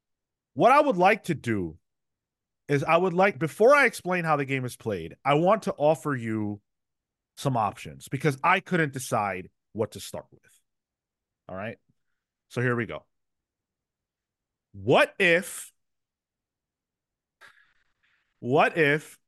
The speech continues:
Sam Raimi's Spider-Man four was made? What if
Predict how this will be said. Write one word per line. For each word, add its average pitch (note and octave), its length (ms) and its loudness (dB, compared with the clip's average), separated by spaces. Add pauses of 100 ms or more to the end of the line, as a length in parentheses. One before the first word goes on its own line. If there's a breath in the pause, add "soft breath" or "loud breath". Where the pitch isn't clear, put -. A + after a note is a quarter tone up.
(200)
Sam E3 460 0
Raimi's D3 500 -4
Spider-Man D#3 520 0
four C#3 260 -2
was C#3 160 -6
made? E2+ 340 -12 (1700)
What C#3+ 440 0
if D#3 520 0